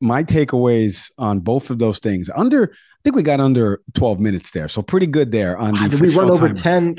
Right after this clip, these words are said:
Speaker 1: <laughs> It's a fictional timer.
Speaker 2: It's
Speaker 1: It's
Speaker 2: a
Speaker 1: a
Speaker 2: big
Speaker 1: fictional
Speaker 2: world out there, man.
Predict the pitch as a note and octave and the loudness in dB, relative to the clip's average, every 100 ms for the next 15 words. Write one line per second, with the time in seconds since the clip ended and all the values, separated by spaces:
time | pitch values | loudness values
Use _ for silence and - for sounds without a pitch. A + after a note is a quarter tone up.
0 | - C#3 D#3 F3 B2+ - D#3+ E3+ G#3+ F3+ | -6 -4 -2 0 0 -2 -4 -2 -2 -2
1 | D4 - G#3+ E3 E3 G2+ F#3 F3 G#3 A3+ | -2 0 0 0 2 4 4 4 4 4
2 | D#3 F#3 G3+ E3 D3+ C3 C#3+ B2 A#2+ C3+ | 4 4 4 4 2 2 0 -2 -2 -2
3 | D3+ A#2+ | -2 -4